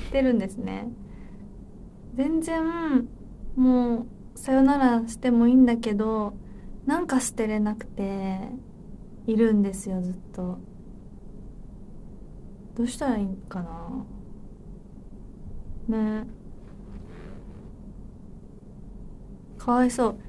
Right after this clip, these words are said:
かわいそうだよね。せめて飾ってって感じですよね。うん、僕にください。あら。先着二名様に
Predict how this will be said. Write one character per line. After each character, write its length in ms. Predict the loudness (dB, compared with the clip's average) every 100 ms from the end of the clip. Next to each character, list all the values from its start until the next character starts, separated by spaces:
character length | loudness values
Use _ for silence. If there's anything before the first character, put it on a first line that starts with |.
| -14 -8
か 140 | 2
わ 180 | 8 10
い 100 | 10
そ 380 | 10 8 10 6
う 100 | 2 -6 -2
だ 80 | 2
よ 160 | 4 6
ね。 460 | 6 8 6 2 -6 -12 -16 -14
せ 160 | -2 0
め 120 | 2
て 140 | 2 2
飾 300 | 2 4 4
っ 60 |
て 480 | 2 -8 -6 2 2
っ 40 |
て 240 | 2 -2 -4
感 260 | -2 0
じ 100 | 2
で 100 | 2
す 160 | 0 -2
よ 100 | -2
ね。 420 | 0 0 -2 -2 -6 -10 -16 -16 -16 -16 -16 -16 -16 -16 -16 -14 -14 -12 -14 -14 -16 -16 -14 -14 -12 -12 -14 -14 -12 -12 -12 -12 -12 -12 -12 -14 2
う 40 | 4
ん、 440 | 4 2 2 4
僕 240 | 2 4 6
に 120 | 8
く 100 | 8
だ 140 | 4 4
さ 160 | 2
い。 80 | 0 -2
あ 120 | 4
ら。 260 | 4 4 0 -12 -14 -14 -14 -14 -14 -16 -16 -16 -14 -16 -10
先 240 | 2 4
着 300 | 6 2 4 6
二 180 | 8
名 220 | 6 6 4
様 300 | 2 0 2
に 340 | 2 2